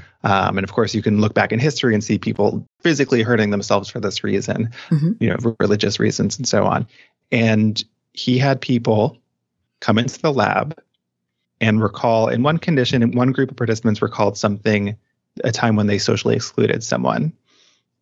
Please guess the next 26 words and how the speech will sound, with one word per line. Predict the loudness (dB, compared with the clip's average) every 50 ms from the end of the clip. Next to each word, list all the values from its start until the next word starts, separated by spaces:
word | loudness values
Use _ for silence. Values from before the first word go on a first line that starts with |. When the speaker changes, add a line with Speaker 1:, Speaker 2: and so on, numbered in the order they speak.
| _ -2
Speaker 1:
You | 0
know, | 2 2 2 0 -2 -4
you | -2 -2 -2 -2 -4
c-, | -10 -18 _ -14
someone, | -6 -2 0 0 0 0 0
you | 0 0 0
can, | 0 -2 -2 -2
can | 0 0
usually | 0 0 0 0 0 0
dredge | 0 0 0 0 0 2 0
up | 0 0 0
a, | -2 -2 -2 -2 -2
an | -2 -2
example | -2 0 0 0 0 0 0 -2
of | 0 0
that, | 0 0 0 0
and | 0 -2
it | -2 -2
doesn't | -2 -4 -4 -4 -6 -8 -10
feel | -6 -4 -4 -4 -4
good | -2 -2 0 2 2 2 0 -2 -8 _
to | -6 -2 0
be | 2 2
reminded | 2 2 2 2 2 0 0 -2 -2 -2
of | -4 -2
that. | -2 0 2 2 0 0